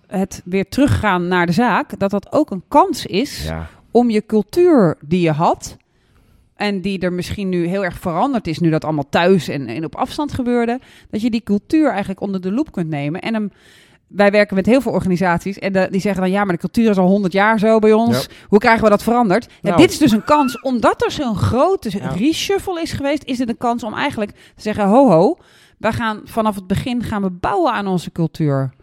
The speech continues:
Speaker 1: En die oude stukken, die bevallen ons niet. Dat nieuwe wat er misschien ontstaan is, daar bevallen sommige stukken van,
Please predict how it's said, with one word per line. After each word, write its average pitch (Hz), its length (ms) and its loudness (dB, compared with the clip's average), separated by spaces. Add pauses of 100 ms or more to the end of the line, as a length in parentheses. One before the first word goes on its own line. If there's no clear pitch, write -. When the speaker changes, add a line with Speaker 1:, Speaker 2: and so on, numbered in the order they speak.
(120)
Speaker 1:
En 196 160 -4
die 226 200 -4
oude 277 260 2
stukken, 233 360 -6
die 208 100 -4
bevallen 247 380 0
ons 302 140 0
niet. 311 200 -2
Dat 196 140 -2
nieuwe 233 340 4
wat 190 160 -10
er 190 80 -12
misschien 185 280 -6
ontstaan 220 380 -6
is, 175 120 -4
daar 180 140 -2
bevallen 175 360 -2
sommige 247 420 -6
stukken 220 320 -6
van, - 200 -12